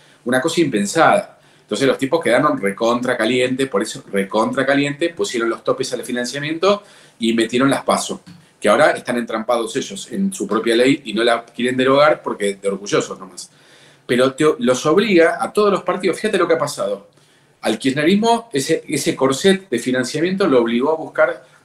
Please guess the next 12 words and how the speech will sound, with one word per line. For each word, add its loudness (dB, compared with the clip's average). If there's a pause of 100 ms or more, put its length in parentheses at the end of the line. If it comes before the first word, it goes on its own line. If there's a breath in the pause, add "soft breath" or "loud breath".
plata 2
en 4
lugares 2 (420 soft breath)
ilegales, 4
que -10
saltó -4
con 0
la 0
mafia -2
de 0
los -4
medicamentos, -2